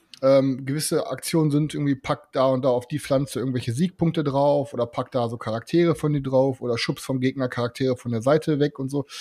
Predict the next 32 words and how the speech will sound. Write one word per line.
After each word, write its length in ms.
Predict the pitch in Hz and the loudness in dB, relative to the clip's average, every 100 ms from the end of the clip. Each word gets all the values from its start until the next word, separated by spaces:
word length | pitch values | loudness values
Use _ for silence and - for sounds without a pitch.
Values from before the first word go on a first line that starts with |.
| - - | -14 -8
Und 220 | 139 135 | -2 0
am 100 | 120 | 0
Ende 420 | 131 170 175 180 175 - _ _ _ | 2 4 6 4 0 -20 _ _ _
wird 240 | 143 143 | 0 2
halt, 380 | 151 147 - - _ _ _ | 2 2 0 -16 _ _ _
wird, 320 | 127 131 143 | -8 -2 0
werden 220 | 139 135 | 4 6
halt 160 | 139 127 | 4 2
Siegpunkte 520 | - 165 - 202 190 | -4 -6 0 0 0
gewertet, 420 | 175 165 175 170 147 | 0 2 2 0 -10
wie 40 | |
viele 200 | - 151 | -6 -6
Siegpunkte 340 | 147 - 135 123 | -6 -6 -8 -4
du 120 | 117 | -2
während 180 | 123 123 | 0 0
des 80 | |
Spiels 300 | - 170 202 | 0 0 0
eingesammelt 480 | 202 208 202 202 196 | 0 2 2 2 2
hast, 280 | 202 208 - - - - - | 2 0 -6 -20 -20 -20 -4
wie 120 | 143 | -2
viele 160 | 135 147 | 0 0
Siegpunkte 560 | 139 - 156 151 156 120 | 0 -4 -4 -2 0 2
auf 220 | 131 - | 0 2
den, 240 | 135 127 | 0 2
äh, 280 | 117 120 120 | 0 -2 -4
Feldern 420 | - - 139 131 123 | -6 0 2 2 2
sind, 160 | 135 | 0
wo 80 | 131 | 0
du 80 | 123 | 0
die 100 | 120 | 0
Mehrheiten 480 | 127 151 170 165 165 | 2 4 2 2 0
hast. 260 | 170 - | 0 -2